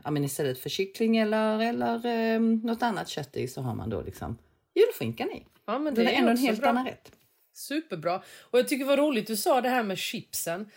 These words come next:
Speaker 2: För det hade jag också i den här, att jag istället, för jag hade lite chips hemma, men det var inte mycket. Eh, så då gjorde jag grönkålschips till de här burgarna då, till slidersen, för jag tyckte det
Speaker 1: Ja,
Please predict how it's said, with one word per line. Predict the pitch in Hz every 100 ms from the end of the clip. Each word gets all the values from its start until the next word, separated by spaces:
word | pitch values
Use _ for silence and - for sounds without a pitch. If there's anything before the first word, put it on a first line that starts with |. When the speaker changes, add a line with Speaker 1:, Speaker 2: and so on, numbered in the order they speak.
| - -
Speaker 2:
För | -
det | 220
hade | 233 247
jag | 233
också | 202 - 196 190 196 196 214 -
i | 214 196
den | 202
här, | 214 202 175 165 165 - _ _ _ _
att | 180
jag | 208
istället, | - 202 - 240 208 202 -
för | -
jag | 220
hade | 226 233 196
lite | 233 311 214
chips | - 190 151 -
hemma, | 165 165 156
men | 165 170
det |
var | 180
inte | 190 170
mycket. | 196 220 _ 147 160 - _ _ -
Eh, | 170 170 170 165 165 -
så | - 190
då |
gjorde | 196 240 247
jag | 175
grönkålschips | 170 214 220 - 165 - 254 285 - - - _
till | - 190 156
de | 165
här | 180 143
burgarna | 139 185 196 147 151 190
då, | 196
till | 156 170
slidersen, | - 170 147 151 170 165
för | 185
jag |
tyckte | - 180
det | 190
Speaker 1:
Ja, | 277